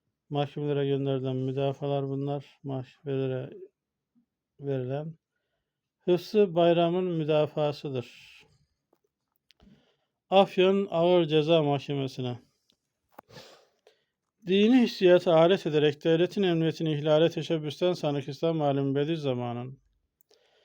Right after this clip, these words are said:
millet ve memlekete çok faydalı hakiki Kur'ani ve imani ders veren, eserlerinden okumaklığımı din ve iman cihetinde çok istifade ederek,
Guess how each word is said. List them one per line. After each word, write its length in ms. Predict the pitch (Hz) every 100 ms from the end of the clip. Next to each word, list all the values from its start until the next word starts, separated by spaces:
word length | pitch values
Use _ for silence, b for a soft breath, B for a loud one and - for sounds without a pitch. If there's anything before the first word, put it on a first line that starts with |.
| _ _ 165
millet 400 | 165 190 220 220
ve 100 | 190
memlekete 560 | 185 180 175 185 180
çok 440 | - 202 196 180 -
faydalı 420 | 165 160 165 165
hakiki 580 | 160 147 165 156 185 165
Kur'ani 440 | 151 147 160 170
ve 100 | 147
imani 420 | 139 143 139 131
ders 300 | 131 147 -
veren, 320 | 127 120 123 - _ _ _ _ _ -
eserlerinden 720 | 165 - 185 185 185 190 196 175
okumaklığımı 880 | 175 - 175 165 175 170 165 147 143
din 260 | 190 180
ve 220 | 165 160
iman 320 | 156 160 190 160
cihetinde 460 | 147 147 147 147
çok 200 | 135 -
istifade 340 | - 151 135 135
ederek, 440 | 151 139 139